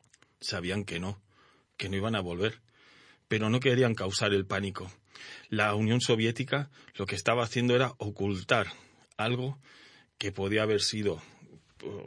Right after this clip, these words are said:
lo peor de la humanidad. Cuando eva-, empezaron a evacuar y la verdad que los animales se quedaron en, en, en las casas, no lo dejaban que, que evacuaran. ¿Sabéis por qué? Porque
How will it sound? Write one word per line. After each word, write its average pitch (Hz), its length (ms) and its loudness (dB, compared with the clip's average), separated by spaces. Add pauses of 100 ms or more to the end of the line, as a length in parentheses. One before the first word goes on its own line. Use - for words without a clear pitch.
lo 107 280 0
peor 117 280 2 (240)
de 101 180 -8
la 85 100 -4
humanidad. 92 480 -6 (3750)
Cuando 98 1000 2
eva-, 98 240 -2
empezaron 107 460 -2
a - 20 2
evacuar 98 440 4 (760)
y 101 460 -4 (1040)
la 107 180 -2
verdad 98 260 -2
que 117 160 2
los 104 220 0
animales 98 720 0
se - 160 -6
quedaron 117 520 0
en, 92 460 -4 (180)
en, 98 360 -6
en 95 160 -8
las 87 180 -8
casas, 123 300 -2
no 107 100 0
lo 123 140 2
dejaban 110 380 0
que, 92 280 -2
que 107 100 -6
evacuaran. 98 480 2
¿Sabéis 104 240 -4
por 104 200 -8
qué? 113 120 -2
Porque 98 520 -8